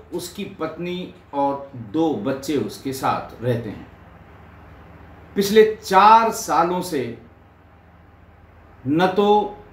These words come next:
उसकी पत्नी, न ही दोनों बच्चों को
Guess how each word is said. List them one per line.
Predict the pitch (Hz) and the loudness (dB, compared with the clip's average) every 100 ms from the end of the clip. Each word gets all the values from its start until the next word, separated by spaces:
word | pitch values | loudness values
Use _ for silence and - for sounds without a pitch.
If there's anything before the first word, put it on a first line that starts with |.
| - | -14
उसकी | 147 - 165 | -14 -10 -10
पत्नी, | 123 151 151 175 196 196 - - - - - - - - - - - | -6 -6 -4 -4 -4 -6 -10 -18 -20 -20 -20 -20 -20 -20 -20 -20 -4
न | 143 196 | 2 6
ही | 202 233 175 | 6 6 2
दोनों | 180 175 156 | 2 2 -2
बच्चों | 139 143 180 175 | -2 -4 -6 -6
को | 147 143 143 143 | -4 -2 -2 -4